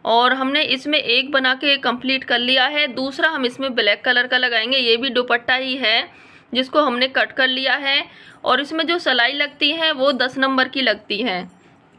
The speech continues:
ये वाली। देखिए, दस नंबर की सिलाई है, सीजर। और ज़्यादा सामान की इसमें ज़रूरत नहीं है।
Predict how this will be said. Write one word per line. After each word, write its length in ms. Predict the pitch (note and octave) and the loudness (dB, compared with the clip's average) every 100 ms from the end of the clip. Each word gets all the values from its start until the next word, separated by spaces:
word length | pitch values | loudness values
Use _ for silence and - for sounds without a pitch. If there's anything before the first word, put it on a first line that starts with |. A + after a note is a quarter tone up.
| _ _ _ _ - - | _ _ _ _ -20 -6
ये 100 | C4 | -2
वाली। 260 | A3 G#3+ G#3+ | 2 0 0
देखिए, 260 | G#3+ B3 C#4 | -2 -2 0
दस 240 | A#3+ B3+ | 0 0
नंबर 320 | B3+ C4 C4 | 0 0 0
की 120 | C4 | -2
सिलाई 380 | C4+ B3+ G#3+ A3+ | -2 0 2 0
है, 260 | C#4 C4+ D4+ | 0 -2 -2
सीजर। 460 | - A3+ G#3 G3+ | -4 -8 -2 0
और 200 | G#3+ A#3+ | 2 0
ज़्यादा 280 | A3+ G#3 A3+ | 2 0 0
सामान 360 | C#4+ C4 C4 C4+ | 0 0 0 0
की 120 | C#4 | -4
इसमें 280 | C#4+ C#4+ C4+ | -2 -4 0
ज़रूरत 300 | A#3 A#3+ B3 | 0 0 -2
नहीं 180 | C#4 C#4 | 0 2
है। 240 | D4+ D4+ | 2 0